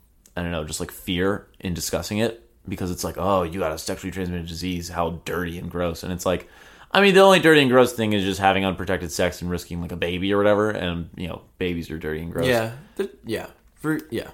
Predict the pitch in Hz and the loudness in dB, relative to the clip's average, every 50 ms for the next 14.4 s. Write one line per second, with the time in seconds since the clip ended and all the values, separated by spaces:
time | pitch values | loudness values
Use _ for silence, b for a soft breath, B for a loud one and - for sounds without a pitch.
0 | - _ - 117 107 - - - - 160 - 135 147 160 180 165 190 170 143 151 | -12 _ 0 2 2 2 2 4 4 6 6 6 6 6 6 6 6 6 6 4
1 | 143 127 123 139 131 101 - 135 117 110 107 101 95 - 139 127 120 113 110 104 | 4 4 4 2 0 2 4 6 6 8 8 6 6 6 6 6 6 4 2 -2
2 | 98 - - 113 113 101 - - 139 143 131 - - 160 147 139 120 98 - 131 | -6 -6 -2 0 0 0 2 2 2 2 4 6 6 6 6 6 4 4 4 4
3 | 120 - 117 117 110 113 110 104 104 104 95 90 95 98 98 92 90 87 87 92 | 4 4 2 0 2 2 2 2 2 0 0 0 0 2 2 0 0 0 2 2
4 | 90 90 - 95 92 90 - 107 104 98 95 92 90 87 - - 92 85 80 82 | 0 2 0 -2 -2 2 4 6 6 6 6 6 4 2 0 -2 -2 0 -2 -2
5 | 85 - 110 107 87 - - - _ - 123 123 120 117 110 107 101 - - - | -4 -4 -4 -4 -4 -4 -8 -12 _ 4 6 8 8 8 8 6 4 0 -6 -12
6 | - - - 196 185 170 160 123 113 - - 127 139 151 151 - - - - - | -2 4 6 6 6 6 6 4 4 4 4 4 4 4 2 -2 -6 -8 -12 -14
7 | 160 - _ _ - 180 180 170 156 - - 82 85 92 - 143 139 117 87 - | -20 -20 _ _ -8 -4 0 0 0 0 -2 -6 -10 -6 -2 2 2 4 4 2
8 | - 120 110 - - 131 - 131 131 123 120 110 - 110 101 95 90 85 82 80 | 0 -2 -4 -2 -4 -2 2 4 4 4 4 2 0 0 2 2 2 2 0 -4
9 | - - - 80 - - - - - - - 160 151 120 104 - - - 127 123 | -4 -8 -10 -10 -10 -12 -12 -14 -6 0 4 6 6 6 4 4 6 6 6 8
10 | 123 127 123 - 110 113 113 113 110 110 110 - - 117 120 120 - 120 123 123 | 6 4 4 4 4 6 6 6 4 2 0 0 2 2 2 2 4 4 4 4
11 | 123 123 117 110 107 107 107 104 101 101 104 104 101 95 101 65 95 101 101 95 | 6 6 6 6 6 6 6 4 4 2 4 4 4 2 2 0 0 0 0 -2
12 | 90 - - _ _ _ - 95 95 95 92 87 87 95 92 87 101 - - - | -2 -6 -12 _ _ _ -8 -4 -4 -2 -2 -2 -4 -4 -6 -6 -8 -8 -6 -4
13 | 90 85 82 - - - 95 90 87 85 82 - - - - - - - - - | -4 -4 -4 -8 -10 -6 -4 -2 -2 -2 -4 -6 -10 -8 -8 -6 -6 -6 -4 -2
14 | 80 85 85 82 80 - - | -2 0 0 -2 -4 -6 -10